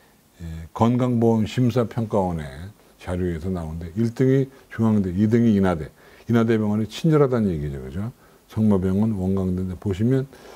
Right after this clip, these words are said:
음, 어, 연세대학교 신촌세브란스나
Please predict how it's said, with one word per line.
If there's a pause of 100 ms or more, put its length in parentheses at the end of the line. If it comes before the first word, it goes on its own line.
(440)
음, (1400)
어,
연세대학교
신촌세브란스나